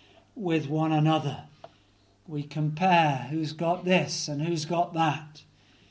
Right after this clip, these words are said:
who's done this and who's done that.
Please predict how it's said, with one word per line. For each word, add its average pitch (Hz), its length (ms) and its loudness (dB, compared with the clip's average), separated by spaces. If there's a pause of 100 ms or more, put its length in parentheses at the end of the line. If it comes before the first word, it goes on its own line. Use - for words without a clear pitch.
(200)
who's 185 260 2
done 170 340 4
this - 500 -2 (640)
and 151 200 0
who's 151 500 0 (460)
done 156 320 2
that. - 440 0